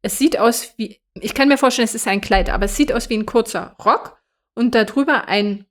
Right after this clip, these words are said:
ärmellosen Blazer. Und es erinnert mich so ein bisschen an irgendwie so eine Uniform. Dadurch, dass es an, an dem Brustbereich an der einen Seite so ein weißes und ein rotes Schild hat.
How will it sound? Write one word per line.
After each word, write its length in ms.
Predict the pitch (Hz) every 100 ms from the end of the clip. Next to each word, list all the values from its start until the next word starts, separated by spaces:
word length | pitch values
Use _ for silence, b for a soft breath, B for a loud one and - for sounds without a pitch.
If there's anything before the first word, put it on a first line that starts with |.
| _
ärmellosen 720 | 220 254 254 240 240 226 220
Blazer. 640 | - 190 190 196 226 349 - _ -
Und 880 | 233 233 233 233 226 226 226 - _ _ -
es 160 | 196
erinnert 320 | 202 233 359 311
mich 140 | 294
so 100 | 214
ein 40 |
bisschen 320 | 196 - 370 277
an 580 | 202 214 226 220 214 _ _ _ _ _ _ _ -
irgendwie 200 | 190 180
so 100 | 185
eine 260 | 180 - -
Uniform. 760 | 233 262 208 - 151 156 190 _ _ _ _ _ _ _
Dadurch, 300 | - 202 196
dass 200 | 196 -
es 320 | 196 - - _ _
an, 420 | - 190 185 185 _ _
an 160 | - 185
dem 100 | 180
Brustbereich 500 | 233 285 - 165 -
an 60 |
der 100 | 190
einen 140 | 180 202
Seite 260 | 202 196
so 420 | 190 - 175 170 - -
ein 100 | 170
weißes 340 | 165 196 -
und 100 | 180
ein 40 | 170
rotes 360 | 180 185 240
Schild 280 | - 269 269
hat. 220 | 381 -